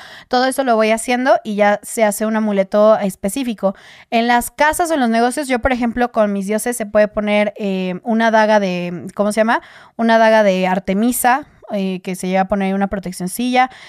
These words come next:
se van a poner ciertas cosas que ahí se conjuran con deidades y se van poniendo. Lo más básico, lo que yo siempre recomiendo es que tengan ahí o un cuchillo, un machete, una katana, lo que sea ahí en, en la sala de la casa.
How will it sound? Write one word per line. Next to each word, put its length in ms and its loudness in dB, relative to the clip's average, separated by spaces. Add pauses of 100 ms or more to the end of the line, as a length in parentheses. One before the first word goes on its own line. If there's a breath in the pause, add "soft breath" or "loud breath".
(120)
se 120 0
van 80 4
a 140 2
poner 280 2
ciertas 440 0
cosas 320 -4
que 100 -4
ahí 80 -2
se 160 -4
conjuran 560 -2
con 160 -2
deidades 640 2 (100)
y 120 -6
se 160 -4
van 200 -2
poniendo. 460 -6 (540 loud breath)
Lo 140 2
más 260 0
básico, 340 2
lo 140 2
que 120 -2
yo 120 2
siempre 260 0
recomiendo 460 0
es 60 -12
que 100 -4
tengan 260 0
ahí 180 2
o 200 2
un 320 2
cuchillo, 560 0
un 160 0
machete, 680 2
una 260 0
katana, 600 0
lo 140 2
que 100 -2
sea 160 2
ahí 380 0
en, 520 -6
en 120 0
la 100 0
sala 280 0
de 100 2
la 80 -2
casa. 320 -12